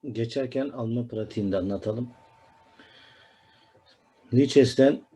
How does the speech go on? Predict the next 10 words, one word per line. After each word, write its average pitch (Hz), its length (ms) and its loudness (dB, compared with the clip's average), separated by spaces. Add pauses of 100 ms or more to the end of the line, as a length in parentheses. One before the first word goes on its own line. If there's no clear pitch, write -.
(120)
satrancın 123 680 4
temel 120 340 4
prensiplerini 101 720 -2
açıp 123 520 -4 (3000)
burada 123 500 2
satranç 123 560 0
taşlarının 104 760 0 (800)
hareketleriyle 117 840 6
ilgili 98 340 0
egzersizleri 101 760 2